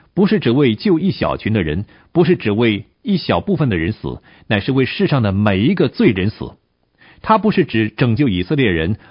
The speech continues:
而是拯救世上的每一个人。既然神的救恩是给普天下每一个人的，他当然希望人人都得着。主耶稣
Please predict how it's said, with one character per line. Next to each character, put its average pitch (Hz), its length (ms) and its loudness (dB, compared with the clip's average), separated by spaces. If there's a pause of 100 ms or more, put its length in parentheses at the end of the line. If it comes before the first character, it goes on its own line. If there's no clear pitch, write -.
(180)
而 113 140 -2
是 120 80 2
拯 87 240 -4
救 104 160 0
世 120 180 -4
上 95 160 -2
的 73 220 -6
每 85 180 -4
一 82 160 -4
个 92 100 -4
人。 67 260 -8 (1120)
既 269 120 0
然 208 200 4
神 185 160 2
的 196 60 2
救 214 200 0
恩 190 260 2 (160)
是 240 180 0
给 113 200 2
普 110 260 -2
天 202 280 0
下 131 360 0
每 98 180 0
一 139 60 2
个 170 120 2
人 80 200 -2
的， 104 120 -6 (840)
他 135 140 -2
当 170 160 2
然 110 360 0
希 - 180 -2
望 98 160 0
人 95 180 0
人 90 140 0
都 90 120 -2
得 78 160 -6
着。 67 280 -8 (500)
主 147 140 4
耶 190 100 6
稣 185 240 0